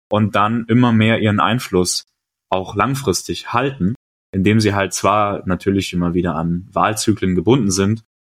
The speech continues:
aber einfach ein Netzwerk erschaffen und dann einfach andere Leute aus ihrem Netzwerk in die gleichen Positionen setzen. Das ist ja mehr das, was wir heutzutage eigentlich sehen. Und dann haben wir halt bestimmte Interessensgruppen und Verbände von diesen Interessensgruppen,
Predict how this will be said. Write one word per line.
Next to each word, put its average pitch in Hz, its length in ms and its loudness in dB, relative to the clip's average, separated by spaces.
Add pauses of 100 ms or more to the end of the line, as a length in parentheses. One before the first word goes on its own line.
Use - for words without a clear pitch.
(160)
aber 95 320 -2
einfach 101 300 -2
ein 95 140 2
Netzwerk 101 420 0
erschaffen 92 480 0
und 92 220 -2
dann 98 260 0
einfach 95 300 -2
andere 95 260 0
Leute 92 300 2
aus 87 160 -2
ihrem 87 160 0
Netzwerk 85 560 0
in 92 120 0
die 87 100 0
gleichen 87 320 -2
Positionen 85 580 -4
setzen. - 360 -18
Das 95 200 -2
ist 95 100 -6
ja 87 140 -4
mehr 90 420 0
das, 92 220 0
was - 180 -4
wir 87 100 0
heutzutage 87 600 -2
eigentlich 78 280 -10
sehen. - 360 -12
Und 90 100 -4
dann 87 160 0
haben 92 140 2
wir 92 60 4
halt 87 120 -2
bestimmte 110 460 0
Interessensgruppen 113 920 0
und 87 220 0
Verbände 107 440 -2
von 110 260 0
diesen 104 220 -2
Interessensgruppen, 95 800 -2